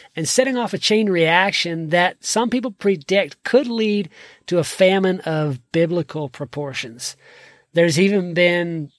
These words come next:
talk of upwards of one point two billion people worldwide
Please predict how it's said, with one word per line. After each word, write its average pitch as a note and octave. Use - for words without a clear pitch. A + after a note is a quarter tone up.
talk F#3
of D#3+
upwards F#3+
of F#3+
one F#3
point A#3
two A3+
billion G#3+
people G3+
worldwide D#3